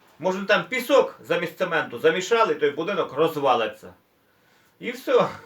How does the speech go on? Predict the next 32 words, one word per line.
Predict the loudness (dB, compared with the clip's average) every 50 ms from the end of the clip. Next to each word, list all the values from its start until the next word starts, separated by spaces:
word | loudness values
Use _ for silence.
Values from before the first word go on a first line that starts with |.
| -12 -6
<laughs> | -6 -6 -6 -4 -8 -8 -8 -8 -14 -14 -16 -20 -20 -20 -20 -16 -6
Як | 0 0 0 0 0 -2
було | 0 2 2 2 2
там, | 0 -4 -6 -6 -14 -20 -20 _ _ -4
я | -2 -2
чув, | 0 0 -2 -2 0
в | 0
Росії | 0 0 -2 -2 -4 -4 -4 -2
таке | -2 -2 -4 -2 -2 -4
було, | -4 -4 -2 2 2 2
що | 2 0 -6 -2
там, | 0 0 0 0 -2 -14 _ _ _ _ _ _ _ _ _ _ _ -16
м, | -14 -8 0
якась | 2 2 4 4 4 2 2 0 -6
фірма | -8 -2 0 0 2 2 2 2 2 2 0 -2
построїла | -4 -4 -6 -4 -4 -2 2 4 4 4 4 2
будинок | 0 -2 -4 -2 0 0 0 0 -2 -4 -6 _ _ _ _ _ _
по | -4 -4
дорогій | -2 -2 -2 0 0 -2 -4
ціні. | -6 -6 -8 -8 -6 -6 -8 -8 -10 -10 _ _ _ _ _ _ _ _ _ _ _ _ _ _ _ _ _ _ _ _ _ _ _ _ _ _ _ _ _ _ _ _ _ _ _ _ _ _ _ _ _ -8
І | -6 -4
та | 0 2 2 2
фірма | 2 0 0 0 2 2 0
десь | 0 -2 -4
пропала, | -2 0 0 0 2 2 4 6 6 6
той | 6 4 -2 -4
будинок | 0 4 6 6 6 6 4 -4 -6 -12 -12 -12 -8 -2 2
розвалився | 2 4 4 2 2 2 2 2 2 0 -2
там | -4 -6 -4 -4
на | -4 -2
другий | 0 0 2 2 0
день. | 2 2 0 0 0 -4